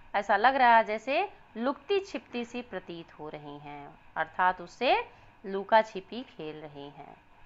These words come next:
ठीक, आगे है कि जो शुक्र का तारा है उसका वर्णन किया गया है। आकाश में शुक्र,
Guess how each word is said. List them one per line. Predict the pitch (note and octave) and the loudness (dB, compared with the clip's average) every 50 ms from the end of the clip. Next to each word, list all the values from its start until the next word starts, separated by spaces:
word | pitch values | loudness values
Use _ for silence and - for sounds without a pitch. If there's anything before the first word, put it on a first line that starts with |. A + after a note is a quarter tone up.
| - - - - - - - - - _ - - - - - - - - - - - _ _ _ _ | -20 -20 -20 -20 -20 -20 -20 -20 -20 _ -20 -20 -20 -20 -20 -20 -20 -20 -20 -20 -20 _ _ _ _
ठीक, | - D4+ G#4 G4+ - - - - - - - - | 0 0 0 0 -4 -10 -20 -20 -20 -20 2 8
आगे | - G3 G#3 A3+ C4 C#4 | 10 10 10 10 6 4
है | B3+ C#4 D4 F4 A#4 B4 - - - - - - - - | 6 6 6 6 6 4 0 -8 -20 -20 -20 -20 -20 -12
कि | - A3+ A3+ A3+ | -8 -8 -6 -4
जो | F#3 A3 A#3+ A3+ - - - - _ - | -2 0 0 0 -2 -4 -12 -20 _ -12
शुक्र | - - C4 - B3 B3 | -8 -8 -6 -4 -4 2
का | B3 A3 | 2 2
तारा | G3+ - F3+ F3 F3 G3 A3+ | 4 6 6 8 8 8 6
है | A#3+ B3+ C#4+ D4+ C#4 | 6 4 4 2 2
उसका | A#3 - - - F#3+ | 0 -2 0 0 2
वर्णन | F#3 F#3 F#3+ G#3 A3+ B3 | 4 4 2 0 -2 -4
किया | - - B3 A#3+ B3 | -4 0 2 2 2
गया | A#3 B3+ B3+ B3 | 2 2 2 2
है। | C4 B3+ D4 G4 B4+ - - - | 4 4 2 0 -2 -4 -8 -4
आकाश | - F3+ G3+ - G3 F#3+ G3+ A#3 A3+ - | -2 -2 2 6 8 10 10 10 8 4
में | B3 C4 | -2 -8
शुक्र, | C4 - - G#3 - A3+ A3 A3+ A3 | -8 -10 -12 -8 -6 -6 -6 -6 -8